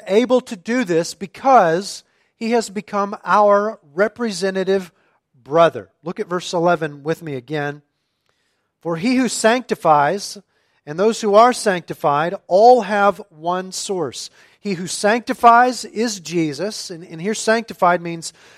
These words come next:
set apart unto God. Those who are sanctified are the church. Mo-, more literally, when,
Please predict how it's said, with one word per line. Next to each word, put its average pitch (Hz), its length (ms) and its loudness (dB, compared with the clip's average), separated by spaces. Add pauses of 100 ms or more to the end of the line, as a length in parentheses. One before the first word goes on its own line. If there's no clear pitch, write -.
set - 380 0
apart 214 500 2
unto 208 340 -4
God. 160 600 2 (760)
Those 202 260 0
who 226 140 -6
are 262 320 6
sanctified 190 800 0
are 202 180 4
the 185 80 -12
church. - 800 2 (240)
Mo-, 175 220 -12
more 202 240 -2
literally, 196 540 2 (920)
when, 185 140 -4